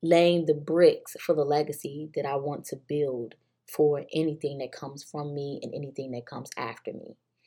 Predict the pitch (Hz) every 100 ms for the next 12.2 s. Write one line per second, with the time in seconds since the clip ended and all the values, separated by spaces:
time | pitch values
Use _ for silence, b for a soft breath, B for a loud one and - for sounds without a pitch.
0 | B B 147 147 147 147 147 143 139 -
1 | 135 127 - 151 147 151 147 147 - _
2 | 139 147 143 - 147 147 143 139 - 120
3 | - 147 143 - 151 143 135 131 131 -
4 | - 156 156 - 185 156 - 117 78 -
5 | - B B B B B _ _ 160 143
6 | 139 135 139 - 143 151 165 156 143 147
7 | 147 - - 151 139 131 117 - _ _
8 | 147 175 160 151 151 - 147 147 156 -
9 | 165 170 160 135 117 - _ - 147 151
10 | 156 - 165 151 165 160 170 170 151 147
11 | 156 156 151 151 151 147 - _ 160 143
12 | 110 120